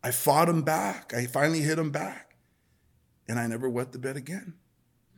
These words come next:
Talk about that psychological. So then I joined a gang. And I could care less about this world. I wasn't upset at, at, like, my father who wasn't there,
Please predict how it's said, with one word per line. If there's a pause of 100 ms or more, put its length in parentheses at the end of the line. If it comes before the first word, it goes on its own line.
(220)
Talk
about
that
psychological. (760)
So
then
I
joined
a
gang. (1160)
And
I
could
care
less
about
this
world. (580)
I
wasn't (100)
upset
at, (1200)
at,
like,
my
father
who
wasn't
there,